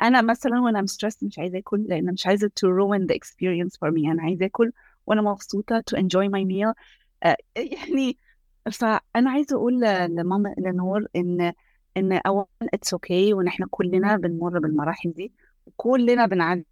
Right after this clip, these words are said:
بالأيام دي. فلو أنتي تعبانة، لو أنتي زهقانة، لو أنتي عايزة تجيبي أكل من برا، it's okay أكيد. يعني ما فيش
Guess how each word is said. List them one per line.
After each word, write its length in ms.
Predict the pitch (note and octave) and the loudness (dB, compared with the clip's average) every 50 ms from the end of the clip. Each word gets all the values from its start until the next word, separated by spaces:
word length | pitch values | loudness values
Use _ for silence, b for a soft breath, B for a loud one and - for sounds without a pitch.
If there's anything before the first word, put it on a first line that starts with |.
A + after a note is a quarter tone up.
| _ - D3+ | _ -18 -16
بالأيام 520 | F3 E3 D#3+ E3 - - C#3 D3 D#3 F3+ F#3+ | -14 -12 -12 -10 -8 -6 -4 -4 -4 -2 -2
دي. 120 | G#3 A#3 | -4 -6
فلو 760 | - - - F3 E3 - _ _ _ _ _ - G3+ A#3+ B3 C4 | -4 -2 0 0 0 -2 _ _ _ _ _ 2 2 4 4 4
أنتي 200 | C4+ C#4 - - | 4 2 0 -2
تعبانة، 520 | - D#4+ A#3 F#3 F#3 F#3+ F#3+ G3 G3 G3 | -4 -2 -2 -2 -2 0 0 0 -2 -2
لو 180 | F#3 F#3 F3 F#3+ | -2 -2 -2 -2
أنتي 220 | G#3 G#3 - G#3 | -2 -2 -2 -4
زهقانة، 600 | G3 G#3+ A3+ G#3 - F3+ F3+ F3+ F3+ F#3 F#3 F#3 | -4 -4 -4 -4 -4 -2 -2 -2 0 -2 -2 0
لو 220 | F#3 F3+ F3 - | 0 -2 -2 -2
أنتي 460 | - F#3+ G3+ G#3 - A3 G#3 G3+ G#3+ A3 - - | -2 -2 -2 -2 -2 -2 -2 0 0 -2 -2 -2
عايزة 260 | - - G3+ A3 - - | -2 -2 -2 -2 -4 -6
تجيبي 240 | F#3+ A3 G3 G#3 - | -4 0 2 2 2
أكل 200 | G#3 _ - A3+ | 0 _ -6 -4
من 180 | G#3 G#3+ G#3+ | -2 0 0
برا، 340 | G3+ G#3 G#3 G#3+ G#3+ A3+ A#3 - _ _ - - | 2 0 0 2 0 -2 -2 -4 _ _ -4 -2
it's 260 | - G#3 - - - F#3+ | -2 -2 -2 -2 -2 -2
okay 380 | - - - F#3 F3+ F3+ E3+ - - | -2 -2 -2 0 2 2 2 0 -4
أكيد. 440 | - - - F3+ F3 E3 C#3+ - _ _ _ - | -8 -6 -2 0 2 2 0 -2 _ _ _ 0
يعني 260 | F3 D#3+ D#3+ D#3+ E3 | 2 2 2 2 2
ما 120 | E3 E3 | 2 0
فيش 300 | E3 - F#3+ F#3+ - - | -2 -2 -4 -6 -6 -6